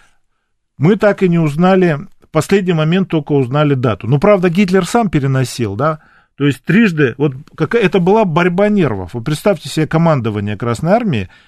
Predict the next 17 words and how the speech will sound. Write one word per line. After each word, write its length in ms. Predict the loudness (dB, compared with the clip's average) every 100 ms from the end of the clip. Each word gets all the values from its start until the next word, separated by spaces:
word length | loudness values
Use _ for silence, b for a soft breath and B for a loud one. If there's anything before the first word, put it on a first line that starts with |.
| b -4
когда 340 | 0 2 0
трижды 520 | 0 2 2 2 -2
переносилась 840 | 0 -2 0 -2 -2 -2 2 0
дата. 440 | 2 0 0 -4 -20 b b b b 0
Ведь, 300 | 0 0 -8
а, 220 | 0 2
мы 160 | 4 4
знаем 340 | 2 2 0
сейчас, 440 | -2 -4 0 -2 -2
что 140 | -2
была 240 | 0 2 2
дире-, 380 | 2 0 -2 0
ну, 280 | 0 0
оперативный 540 | -4 0 0 0 -2 -2
приказ 400 | -4 -2 -4 0
номер 320 | 0 0 -2
пять, 380 | 0 0 0